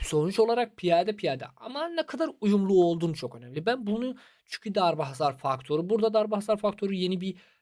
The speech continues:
e, sistem oyuna dahil oldu. Bu yeni sistemde en yakın yeni komutanı kim? Ben Liu Che'yi söylüyorum. Darbe hasar faktörleri ikisi de beraber uyumlu olacağını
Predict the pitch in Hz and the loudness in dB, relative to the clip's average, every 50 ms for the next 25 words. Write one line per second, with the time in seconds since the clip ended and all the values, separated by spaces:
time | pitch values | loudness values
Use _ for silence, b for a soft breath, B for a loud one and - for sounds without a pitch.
0 | b - 156 147 147 135 131 - _ - 151 - - - - 165 151 - - - | b -6 -6 -4 -4 -6 -6 -8 _ -10 -6 -6 -6 -6 -6 -8 -10 -8 -4 -4
1 | 160 139 139 - _ - 165 160 165 165 170 170 170 156 147 139 117 117 123 117 | -4 -4 -6 -12 _ -4 -2 0 2 2 2 0 0 -2 -2 -4 -6 -6 -8 -10
2 | 110 - 143 143 151 _ - 294 285 277 285 277 262 220 - - 233 208 - 262 | -14 -18 -20 -20 -20 _ -10 -8 -8 -6 -6 -6 -8 -8 -8 -8 -10 -8 -8 -8
3 | 254 247 254 240 - _ _ _ _ _ _ _ _ _ _ 294 311 339 339 339 | -6 -4 -6 -8 -8 _ _ _ _ _ _ _ _ _ _ -16 -14 -12 -6 -6
4 | 311 262 - - 262 262 262 262 254 - 240 233 214 - 233 233 220 214 - - | -6 -6 -6 -12 -14 -14 -14 -16 -10 -6 -6 -6 -6 -6 -8 -10 -10 -10 -10 -12
5 | 220 247 233 _ _ _ _ _ _ _ _ _ _ _ _ _ _ _ _ _ | -12 -12 -14 _ _ _ _ _ _ _ _ _ _ _ _ _ _ _ _ _
6 | _ 165 160 165 170 175 175 175 _ _ _ - 170 160 165 156 135 131 - 143 | _ _ -2 -2 -2 -2 -4 -10 _ _ _ -8 -6 -2 -2 -2 -2 -4 -8 -12
7 | 131 127 - - - 131 143 165 185 - _ _ _ _ _ _ - - 220 214 | -12 -14 -14 -18 -20 -20 -20 -20 -20 -20 _ _ _ _ _ _ 2 4 4 4
8 | 214 202 160 139 139 - 139 127 131 - 214 202 - - 147 143 143 143 160 185 | 4 0 -2 -4 -6 -6 -8 -8 -4 -2 -2 -2 -4 -6 -18 -20 -20 -20 -20 -20
9 | 190 - - - 202 160 139 123 131 135 151 139 123 - 131 - _ - 151 170 | -18 -10 -8 -8 -6 -6 -6 -4 -2 2 2 2 2 0 -10 -12 _ -8 -4 -2
10 | 185 202 214 233 233 226 226 208 180 214 214 226 226 233 247 240 | 0 2 4 4 4 4 4 4 4 2 2 2 0 -4 -6 -6